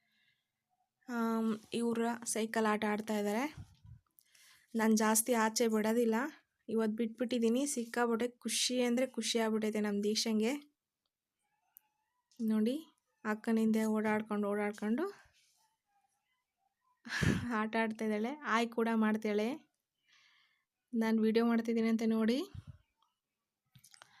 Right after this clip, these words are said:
ದೀಕ್ಷಾ ಅಂದ್ಮೇಲೆ ಒಂದ್ಸಲ ಪ್ರಿಯಾ, ಪ್ರಿಯಾ ಅಂದ್ಮೇಲೆ ಒಂದ್ಸಲ ದೀಕ್ಷಾ ಹಿಂಗೆ ಆಟ ಆಡ್ಕೊಳ್ತಾ ಇದ್ರು ಫೀಲ್ಡಲ್ಲಿ. ಅವ್ರಿಗೆ ಜಾಸ್ತಿ ಬಿಡಲ್ಲ ಫ್ರೆಂಡ್ಸ್ ಹೊರ್ಗಡೆಯಲ್ಲಿ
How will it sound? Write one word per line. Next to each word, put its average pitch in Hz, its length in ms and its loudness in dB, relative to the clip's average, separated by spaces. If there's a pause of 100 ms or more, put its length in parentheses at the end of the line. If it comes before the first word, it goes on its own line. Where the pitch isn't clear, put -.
(580)
ದೀಕ್ಷಾ 233 340 2
ಅಂದ್ಮೇಲೆ 220 560 2
ಒಂದ್ಸಲ 220 280 -2 (100)
ಪ್ರಿಯಾ, 240 500 2
ಪ್ರಿಯಾ 220 320 0
ಅಂದ್ಮೇಲೆ 214 260 2
ಒಂದ್ಸಲ 226 260 -2
ದೀಕ್ಷಾ 220 340 0
ಹಿಂಗೆ 214 280 2
ಆಟ 208 260 -4
ಆಡ್ಕೊಳ್ತಾ 202 600 -4
ಇದ್ರು 208 320 -4
ಫೀಲ್ಡಲ್ಲಿ. 214 440 0 (1400)
ಅವ್ರಿಗೆ 247 220 2
ಜಾಸ್ತಿ 233 420 0
ಬಿಡಲ್ಲ 214 360 0
ಫ್ರೆಂಡ್ಸ್ 214 360 -4
ಹೊರ್ಗಡೆಯಲ್ಲಿ 208 680 0